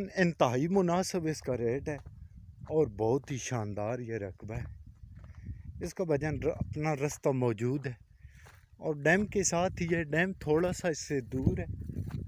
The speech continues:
लेकिन ये रकबा डैम को टच नहीं करता, लेकिन डैम को टच अगर करे तो फिर थोड़ा सा और रकबा इसमें लेना पड़ेगा,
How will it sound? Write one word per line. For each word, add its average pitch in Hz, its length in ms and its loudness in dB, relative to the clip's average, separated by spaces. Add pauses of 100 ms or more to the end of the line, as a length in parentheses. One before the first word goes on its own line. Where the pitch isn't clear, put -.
(200)
लेकिन 147 520 0
ये 196 420 6
रकबा 170 460 4
डैम 180 240 6
को 196 140 2
टच 190 340 2
नहीं 202 240 4
करता, 110 380 2 (1200)
लेकिन 190 580 4
डैम 214 420 6 (220)
को 185 220 6 (200)
टच 196 360 4
अगर 175 380 6
करे 175 400 6
तो 165 240 4
फिर 147 280 2
थोड़ा 156 280 8
सा 170 140 2
और 165 180 8
रकबा 160 320 4
इसमें 156 340 0
लेना 127 360 4
पड़ेगा, 147 440 4